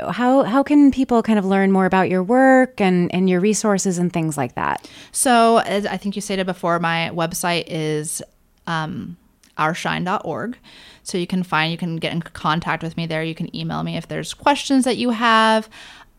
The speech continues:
Speaker 2: My website will be going, undergoing construction soon-ish, but it's, it's still the way it is right now. So
Speaker 1: You have some good material
Speaker 2: I have
Speaker 1: and some
Speaker 2: some
Speaker 1: good
Speaker 2: good
Speaker 1: interviews and stuff on there.
Speaker 2: Yeah. So,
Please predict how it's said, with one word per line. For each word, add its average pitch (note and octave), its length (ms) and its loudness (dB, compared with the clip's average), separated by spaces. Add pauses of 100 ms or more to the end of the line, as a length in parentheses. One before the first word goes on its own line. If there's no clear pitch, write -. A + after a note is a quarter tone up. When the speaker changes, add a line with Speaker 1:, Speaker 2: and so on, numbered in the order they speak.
(140)
Speaker 2:
My G#3 440 6
website G3+ 340 2
will F#3+ 120 0
be F3 200 -2 (160)
going, F3+ 420 -4 (160)
undergoing G3 480 4
construction F3 760 -2
soon-ish, G3 1080 0 (760)
but A3 380 6 (180)
it's, G#3 400 -4
it's - 160 -12
still G#3+ 400 0
the G3+ 120 -2
way F#3+ 120 2
it E3+ 60 0
is E3 220 0
right E3+ 180 -2
now. D3+ 300 0
So F#3+ 420 4
Speaker 1:
You C4 60 0
have C4+ 100 -2
some D4 140 4
good A3 140 2
material F3+ 500 4
Speaker 2:
I - 20 8
have G4+ 80 8
Speaker 1:
and - 80 6
some G3+ 120 4
Speaker 2:
some F4 80 4
Speaker 1:
good E3+ 60 6
Speaker 2:
good D#3 60 2
Speaker 1:
interviews D#3+ 360 2
and E3+ 100 0
stuff D#3+ 220 -4
on D#3 160 -2
there. D3+ 180 0
Speaker 2:
Yeah. D#3+ 260 6
So, A#3 480 2